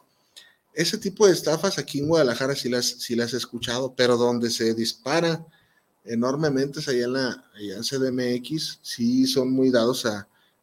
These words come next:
a se proliferan las estafas, o sea, no, no tienen, no tienen medida, <laughs> no tienen mesura con eso de las estafas. Hay, este, estafas que todavía aquí no llegan, por ejemplo,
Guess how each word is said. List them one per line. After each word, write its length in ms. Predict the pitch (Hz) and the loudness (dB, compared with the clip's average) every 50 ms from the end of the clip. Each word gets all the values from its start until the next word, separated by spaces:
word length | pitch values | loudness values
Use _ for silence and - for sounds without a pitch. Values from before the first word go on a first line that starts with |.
| _ _ _ | _ _ _
a 180 | 107 107 107 110 | -8 -8 -6 -4
se 260 | - 117 110 110 107 | -4 -2 -2 -2 -2
proliferan 720 | - - 113 113 113 117 110 110 - 104 104 110 131 151 | -2 0 2 2 4 4 2 2 2 0 2 2 2 2
las 160 | 156 147 139 - | 2 0 0 -2
estafas, 680 | 113 - - - - 143 143 143 127 117 - - - | -4 -8 -8 -8 -10 -6 -4 -4 -4 -4 -6 -8 -10
o 80 | 101 - | -10 -10
sea, 180 | - 113 107 | -8 -8 -6
no, 560 | 107 107 113 120 127 127 127 127 127 127 - _ _ _ _ _ _ _ _ _ - | -4 -4 -2 -2 0 0 0 -2 -4 -6 -10 _ _ _ _ _ _ _ _ _ -2
no 160 | 117 123 120 | 0 0 4
tienen, 800 | - 139 139 139 151 151 147 139 131 120 117 110 107 104 104 - _ _ _ _ _ _ _ _ _ _ _ _ _ _ _ _ | 6 6 6 8 8 8 6 6 4 4 2 0 -2 -6 -8 -14 _ _ _ _ _ _ _ _ _ _ _ _ _ _ _ _
no 160 | - 104 104 101 | -8 -8 -4 0
tienen 260 | 117 127 151 185 175 | 2 4 4 4 4
medida, 460 | 135 113 107 110 127 190 208 190 170 | 2 0 0 0 0 0 0 0 -2
<laughs> 120 | 147 - - | -2 -2 -2
no 200 | 196 165 147 135 | -2 -2 -2 0
tienen 280 | 139 160 170 185 180 | 2 2 2 2 2
mesura 420 | 151 127 123 - 135 156 208 - - | 2 0 0 2 4 4 4 4 4
con 140 | 143 135 135 | 2 0 2
eso 140 | 143 175 | 2 2
de 60 | 170 151 | 2 2
las 200 | 127 117 110 113 | 2 0 -2 -6
estafas. 520 | 110 - - 139 196 180 143 - - - _ - - - - - - - _ _ - | -6 -4 -4 -2 -2 -2 -4 -4 -6 -10 _ -20 -20 -20 -20 -20 -20 -20 _ _ 0
Hay, 380 | 120 131 156 180 202 208 202 | 4 6 8 8 8 6 4
este, 840 | 185 185 180 - - - - 175 175 170 160 139 123 117 110 104 107 110 _ _ _ _ _ _ _ _ _ _ _ _ _ _ _ _ _ - | 4 4 4 0 -2 0 2 4 4 4 4 4 2 0 -2 -4 -8 -12 _ _ _ _ _ _ _ _ _ _ _ _ _ _ _ _ _ -10
estafas 500 | 123 110 - - 131 139 147 175 175 175 | -8 -6 -4 -4 -4 0 2 2 2 2
que 160 | - 135 117 | 0 -2 -2
todavía 380 | 117 123 131 143 147 151 156 | 0 2 2 4 4 4 2
aquí 180 | 156 156 160 156 | 0 0 0 0
no 100 | 156 151 | 2 2
llegan, 360 | 143 139 135 135 143 147 147 | 2 4 4 4 2 2 0
por 160 | - 127 120 | -2 -2 -2
ejemplo, 600 | 117 135 131 135 135 151 156 151 143 131 - - | -2 -2 -4 -4 -2 0 0 0 0 0 -4 -10